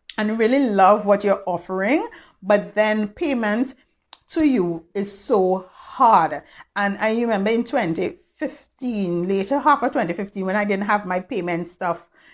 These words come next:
set up, or early twenty sixteen, when I didn't have my payment, um, set up as yet, my international payment set up as yet, and I had a few people from, from Grenada actually who wanted to work with me.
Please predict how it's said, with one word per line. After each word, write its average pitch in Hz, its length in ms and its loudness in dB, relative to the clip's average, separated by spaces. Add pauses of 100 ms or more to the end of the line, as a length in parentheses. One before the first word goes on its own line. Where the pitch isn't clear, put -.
(100)
set - 340 -2
up, 180 180 -2
or 175 180 -2
early 190 200 -4
twenty 175 200 -4
sixteen, - 380 -10
when 190 120 -2
I 220 80 2
didn't 226 160 -2
have 226 160 -2
my 185 140 -2
payment, 165 540 -4
um, 160 360 -2
set - 340 -4
up 170 180 -2
as 165 200 -10
yet, 165 160 -8
my 170 160 -8
international 175 580 -4
payment 160 380 -6
set 165 220 -6
up 143 100 -8
as 175 160 -14
yet, 160 260 0
and 175 120 -4
I 175 100 -2
had 202 300 0
a 175 60 -4
few 233 220 -10
people 180 240 -8
from, 185 300 -6 (480)
from 185 440 0
Grenada 190 460 0
actually 165 720 -2 (220)
who 277 100 -4
wanted 196 400 -2
to 208 100 -2
work 190 320 0
with 202 220 -8
me. 175 220 -8